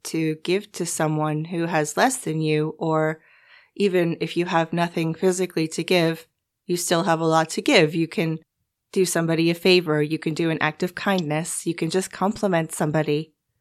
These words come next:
Do something to brighten somebody's day. You never know how some small act of kindness is going to be received by somebody. It might seem small to you, but it might be a really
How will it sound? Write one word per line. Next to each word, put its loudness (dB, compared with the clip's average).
Do 4
something -2
to 4
brighten 2
somebody's -4
day. 0
You 6
never 6
know 6
how 4
some 0
small 0
act 2
of -6
kindness -2
is -2
going 2
to -4
be 2
received -2
by 2
somebody. 0
It 2
might 2
seem -2
small 0
to -8
you, 2
but 0
it -2
might 0
be 2
a 2
really 0